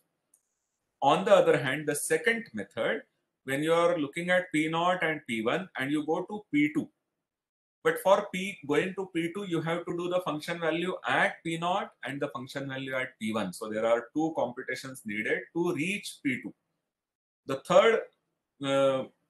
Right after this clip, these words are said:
to reach the third approximation P three, you will need to compute the function value at P two also. Then you are going to reach the fourth approximation, for which you will need to compute P three.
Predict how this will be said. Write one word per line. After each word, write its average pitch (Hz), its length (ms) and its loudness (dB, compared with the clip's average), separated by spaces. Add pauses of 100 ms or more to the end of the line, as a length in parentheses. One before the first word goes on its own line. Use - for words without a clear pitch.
(180)
to 160 100 2
reach 180 340 -2
the 170 100 -4
third 220 300 4
approximation 139 760 0
P 113 160 -6
three, 160 160 -4
you 147 100 0
will 143 140 -2
need 160 220 -4
to - 100 -8
compute 147 420 -4
the 156 80 0
function 143 380 -6
value 143 300 0
at 151 220 0 (120)
P 156 340 2
two - 240 -6
also. - 320 -6 (1080)
Then 151 180 4
you 175 160 0
are 160 160 4
going 139 240 -2
to 156 100 -2
reach 160 300 0
the 160 120 2
fourth 214 340 6
approximation, 135 880 2 (200)
for 131 200 -2
which 165 220 -4
you 151 100 -2
will 151 120 0
need 156 180 -4 (100)
to 156 60 -8
compute 139 400 -6 (140)
P 147 360 -2 (500)
three. - 240 2